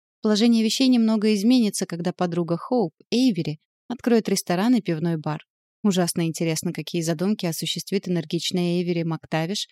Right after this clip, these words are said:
в своем новом заведении, расположенном по соседству с отелем и, кстати, прямо через дорогу от ее же собственной пиццерии. Уже этим летом Эйвери придется рулить сразу двумя ресторанами. Вот кого людям следовало бы называть трудягой.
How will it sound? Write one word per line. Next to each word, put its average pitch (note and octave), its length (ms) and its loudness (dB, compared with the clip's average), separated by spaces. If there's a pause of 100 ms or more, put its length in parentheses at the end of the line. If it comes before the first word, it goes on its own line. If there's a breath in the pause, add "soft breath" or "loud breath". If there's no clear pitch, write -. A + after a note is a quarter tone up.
(220 soft breath)
в - 60 -10
своем C4 300 4
новом A#3 300 4
заведении, F#3 640 -2
расположенном F3 720 -2
по - 80 -12
соседству D#3+ 560 -4
с - 80 -6
отелем G3+ 420 -2 (300 soft breath)
и, G#3 160 2
кстати, - 500 -6
прямо E3 340 -2
через E3+ 240 -2
дорогу D#3+ 380 -2
от C4 160 0
ее D#3+ 280 0
же D3+ 120 -6
собственной G3+ 540 -4
пиццерии. G#3+ 580 -2 (400)
Уже B3 180 4
этим B3+ 240 4
летом B3+ 320 2
Эйвери G#3 420 0
придется F3 560 -2 (120)
рулить G#3+ 640 2
сразу F3+ 440 -2
двумя E3 340 -2
ресторанами. E3+ 640 -2 (400)
Вот F#3 260 0
кого E3+ 240 -2
людям E3 320 0
следовало E3 520 -2
бы E3 100 -4
называть E3 480 -4
трудягой. E3 560 -4